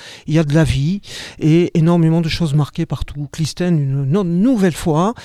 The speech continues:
puis des jeunes, tiens, ah, ah, ah, des jeunes qui sont juste à côté de moi, et des gens autour de la table. Et derrière, la lumière et un bureau,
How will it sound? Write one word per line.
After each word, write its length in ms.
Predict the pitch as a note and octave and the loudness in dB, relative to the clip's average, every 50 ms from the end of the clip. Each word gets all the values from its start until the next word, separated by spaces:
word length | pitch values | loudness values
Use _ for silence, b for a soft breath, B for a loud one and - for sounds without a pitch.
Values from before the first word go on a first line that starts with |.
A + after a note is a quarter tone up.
| B B B B | B B B B
puis 120 | - F#3 | -4 0
des 160 | E3 F#3+ F#3+ | 2 4 4
jeunes, 160 | C#3+ D3+ D#3+ F3 G3 | 6 4 4 4 2
tiens, 180 | - - F3+ - - | 0 -4 -4 -4 -4
ah, 160 | C#3+ D3+ - | -4 -4 -4
ah, 220 | - D3 C#3+ - - | -4 -6 -6 -6 -6
ah, 220 | - A2+ D2 D2 F#2+ | -6 -6 -6 -6 -6
des 120 | B2 A2 B2+ | -8 -8 -4
jeunes 260 | C3+ C3+ C#3+ D3 C#3+ | -4 -2 -2 -2 -2
qui 100 | - D3+ | -4 -6
sont 220 | - - D3 C3+ | -6 -4 -4 -2
juste 220 | B2+ D#3+ E3 - E3 | -2 -2 -4 -4 -4
à 40 | |
côté 220 | - - C#3+ - C#3 | -4 -4 -4 -4 -4
de 80 | A#2+ | -4
moi, 300 | A#2+ A#2 A#2+ C3+ F3 G#3 B B B B B B B | -2 0 0 0 0 -2 B B B B B B B
et 80 | - C3+ | -6 -2
des 140 | C3+ D#3 C#3+ | 0 0 2
gens 160 | E3 F#3 E3 | 2 2 2
autour 240 | D3 - - E3+ D3 | 2 0 0 0 0
de 40 | |
la 80 | D#3 D3 | -2 -2
table. 300 | - - C3 A#2+ A2 - - - | -2 -2 -2 -4 -4 -6 -4 -4
Et 100 | C3+ C3+ | -2 -2
derrière, 600 | B2 A#2 A2+ A#2+ A#2+ A#2+ C3 C#3+ D3 - - - - - - - - - - - | -2 -4 -4 -4 -6 -4 -4 -6 -6 -8 -12 -20 -20 -20 -20 -20 -20 -20 -14 -6
la 180 | E3 C#3 D#3+ F3 | -2 0 2 2
lumière 580 | E3 D#3+ D3 C3+ B2 A#2 B2 A#2+ A#2+ C#3 E3 - - - _ _ _ - | 4 4 4 4 2 0 -2 -4 -8 -10 -12 -14 -18 -20 _ _ _ 2
et 120 | F3 F3+ - | 2 2 4
un 120 | F3 E3 | 4 2
bureau, 360 | D3 C3 C3 A#2+ A2+ A#2 - | 4 2 2 0 0 -2 -2